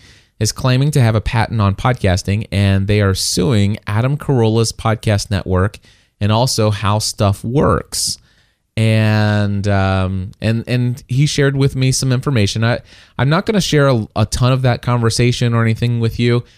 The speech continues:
uh, because there's still so much in development at this point. Uh, but I am going to talk about this. I'm gonna, I'm gonna share with you what,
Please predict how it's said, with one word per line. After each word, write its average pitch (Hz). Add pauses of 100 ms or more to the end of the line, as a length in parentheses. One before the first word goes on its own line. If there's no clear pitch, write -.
(300)
uh, 101
because 113
there's 107
still -
so 123
much 120
in 107
development 95
at 90
this 90
point. 82 (420)
Uh, 107
but 156
I 180
am 254 (180)
going 156
to 131
talk 156
about 98
this. 85
I'm 123
gonna, 165 (200)
I'm 131
gonna 165
share 160
with 151
you 131
what, 120